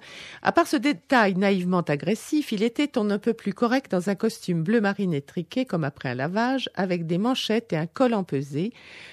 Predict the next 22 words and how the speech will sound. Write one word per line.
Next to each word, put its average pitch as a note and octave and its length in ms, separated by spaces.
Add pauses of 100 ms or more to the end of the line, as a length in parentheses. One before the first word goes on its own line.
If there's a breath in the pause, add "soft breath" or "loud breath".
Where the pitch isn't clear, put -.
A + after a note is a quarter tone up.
(120)
un F3 120
bijou A#3+ 360
biscornu A3+ 800
épinglé G#3+ 500
dans G3 100
sa F#3+ 140
cravate A3 420
en F#3+ 80
lamé. C#3+ 420 (260 soft breath)
Il G#3+ 160
resterait B3+ 560
toujours A3+ 560
le G3 260 (120)
fils B3 360
du G3 100
notaire G3 480
de D3+ 80
Figueras, E3+ 960 (500 loud breath)
il G#3+ 120
serait C#4 280
toujours B3+ 460
Cursi, A#3 840